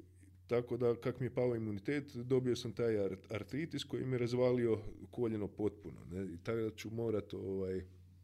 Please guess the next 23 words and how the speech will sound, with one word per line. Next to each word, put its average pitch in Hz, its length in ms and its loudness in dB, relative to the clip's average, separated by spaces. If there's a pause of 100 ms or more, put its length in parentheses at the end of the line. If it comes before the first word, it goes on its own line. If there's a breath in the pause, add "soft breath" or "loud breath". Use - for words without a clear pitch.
(1500 loud breath)
a 104 140 2
usput 120 400 0
sam 107 140 0
u 104 40 0
međuvremenu, 104 600 2
kako 101 240 -4
sam 98 160 -4
ležao 101 240 2
u 87 40 -2
bolnici, 117 400 0
dobio 104 400 0
i 98 100 2
onu, 104 200 0
e, 90 540 -4
mrsu, 110 480 -2
onaj 90 140 -2
zlatni 95 360 -2
stafilokok, 87 840 -4
koji 90 180 -6
je 87 40 -6
super 95 340 -6
snažna 92 400 -4
bakterija, 117 640 0